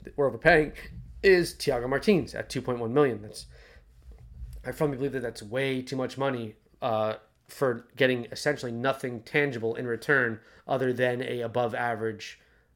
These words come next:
div-, uh, center back. Um, but, uh, oh, so then I guess the next thing we should talk about,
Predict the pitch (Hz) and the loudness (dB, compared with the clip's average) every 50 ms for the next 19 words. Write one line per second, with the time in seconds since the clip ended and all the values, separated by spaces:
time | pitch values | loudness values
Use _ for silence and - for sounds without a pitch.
0 | - 123 110 123 113 117 - 117 104 - - 123 117 104 98 90 - - - - | -16 -10 -8 -8 -6 -4 -4 -4 -2 -2 -2 -2 -2 -2 -6 -8 -10 -12 -18 -20
1 | _ _ _ _ _ _ _ _ _ _ _ _ _ _ _ _ _ - 123 117 | _ _ _ _ _ _ _ _ _ _ _ _ _ _ _ _ _ -10 -8 -6
2 | 113 110 110 107 104 107 104 104 104 107 104 101 _ _ _ _ _ _ _ _ | -4 -4 -4 -4 -4 -6 -6 -6 -8 -10 -14 -18 _ _ _ _ _ _ _ _
3 | _ _ _ _ _ _ _ _ _ _ _ _ _ _ _ _ _ _ - - | _ _ _ _ _ _ _ _ _ _ _ _ _ _ _ _ _ _ -20 -16
4 | _ - 120 117 117 113 113 113 113 113 113 110 107 - - _ _ _ _ _ | _ -8 -6 -4 -4 -4 -4 -4 -4 -4 -6 -6 -8 -10 -14 _ _ _ _ _
5 | _ _ - - 185 165 - - - - - 147 143 139 139 143 139 139 127 143 | _ _ 6 10 10 10 8 6 0 -2 2 4 4 4 4 4 2 2 2 2
6 | 135 - - 139 143 135 - - 147 135 131 120 - - 113 - 151 160 - - | 2 2 2 2 2 2 2 0 -2 -2 -2 -4 -6 -4 0 4 4 4 4 2
7 | 123 120 110 110 117 - - | 2 2 2 2 2 0 -4